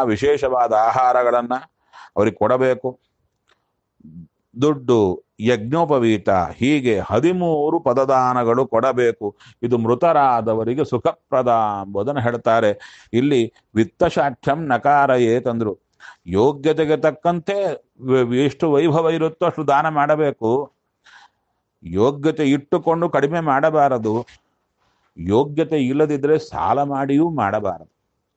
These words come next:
ಎಷ್ಟಿದೆಯೋ ಅಷ್ಟರಲ್ಲಿ ಮಾಡಬೇಕು. ಆದರೆ ದುಡ್ಡಿದ್ದರೂ ಕೂಡ ಇಷ್ಟಲ್ಲೇ ಮಾಡಿ ಮುಗಿಸೋಣ ಅಂತ ಮಾಡಿದರೆ ಆ ಮಾಡಿದವರಿಗೆ ಕೊನೆ ಕಾಲದಲ್ಲಿ ಅವ್ರಿಗೂ ಹಾಗೆ ಆಗುತ್ತೆ ಎಂಬುದನ್ನು ಚೆನ್ನಾಗಿ ತಿಳಿಸಿಕೊಡ್ತಾ ಇದ್ದಾರೆ.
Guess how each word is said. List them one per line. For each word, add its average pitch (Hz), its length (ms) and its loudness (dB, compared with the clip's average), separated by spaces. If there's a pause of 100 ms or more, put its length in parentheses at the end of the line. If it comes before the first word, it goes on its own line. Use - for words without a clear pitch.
(540)
ಎಷ್ಟಿದೆಯೋ 196 600 0
ಅಷ್ಟರಲ್ಲಿ 156 560 0
ಮಾಡಬೇಕು. 156 720 -2 (500)
ಆದರೆ 143 520 -2 (200)
ದುಡ್ಡಿದ್ದರೂ 156 720 0
ಕೂಡ 160 220 0 (240)
ಇಷ್ಟಲ್ಲೇ 196 680 0
ಮಾಡಿ 175 320 0
ಮುಗಿಸೋಣ 156 560 -2
ಅಂತ 131 320 -4
ಮಾಡಿದರೆ 123 720 -2 (500)
ಆ 98 140 0
ಮಾಡಿದವರಿಗೆ 135 760 0
ಕೊನೆ 127 440 -2
ಕಾಲದಲ್ಲಿ 131 540 0
ಅವ್ರಿಗೂ 135 460 2
ಹಾಗೆ 113 380 0
ಆಗುತ್ತೆ 117 540 -2
ಎಂಬುದನ್ನು 104 440 -2
ಚೆನ್ನಾಗಿ 101 520 -4
ತಿಳಿಸಿಕೊಡ್ತಾ 101 680 -2
ಇದ್ದಾರೆ. 95 340 -2